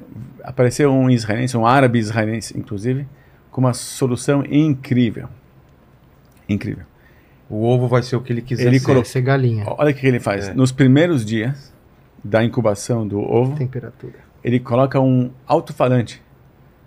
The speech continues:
Speaker 1: na incubadeira. Ele descobriu a,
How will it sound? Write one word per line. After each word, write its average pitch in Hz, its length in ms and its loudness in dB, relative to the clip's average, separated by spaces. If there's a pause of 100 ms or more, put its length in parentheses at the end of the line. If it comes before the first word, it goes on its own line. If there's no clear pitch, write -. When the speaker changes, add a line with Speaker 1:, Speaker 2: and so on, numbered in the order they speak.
(160)
Speaker 1:
na 113 280 -4
incubadeira. 113 840 -2
Ele 127 160 2
descobriu 127 680 0 (160)
a, 113 440 -6